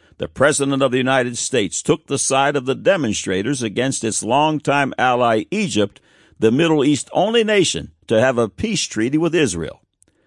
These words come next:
One of America's high-ranking White House officials defended the Muslim Brotherhood, a major instigator in the overthrow of Egypt,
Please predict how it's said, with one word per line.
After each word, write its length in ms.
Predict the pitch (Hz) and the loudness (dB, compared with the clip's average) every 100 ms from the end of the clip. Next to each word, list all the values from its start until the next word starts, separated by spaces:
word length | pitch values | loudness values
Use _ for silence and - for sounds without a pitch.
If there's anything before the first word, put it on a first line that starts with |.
| _ _ _ | _ _ _
One 200 | - 127 | 0 2
of 80 | 113 | 2
America's 500 | 107 113 113 95 - | 2 4 2 0 -6
high-ranking 680 | - 120 104 107 107 98 95 | 0 0 2 0 -2 -4 -2
White 240 | 95 107 | 0 0
House 280 | 95 95 - | 0 -2 -4
officials 520 | 85 123 127 104 98 | -6 -4 -2 -2 -4
defended 500 | - 107 202 214 139 | -2 -2 -2 0 0
the 80 | 120 | 0
Muslim 500 | 123 151 131 117 104 | 0 0 0 -2 -2
Brotherhood, 540 | 120 196 90 82 85 107 | -2 -2 -2 -2 -2 0
a 40 | |
major 380 | 98 120 110 107 | 0 0 0 -2
instigator 640 | 151 175 135 98 101 98 110 | -2 -2 -4 -2 -2 0 -2
in 180 | 101 | -2
the 140 | 95 98 | 0 2
overthrow 540 | 123 98 95 104 98 | 2 0 -4 0 0
of 80 | 87 | 0
Egypt, 360 | 90 80 117 | -2 -4 -8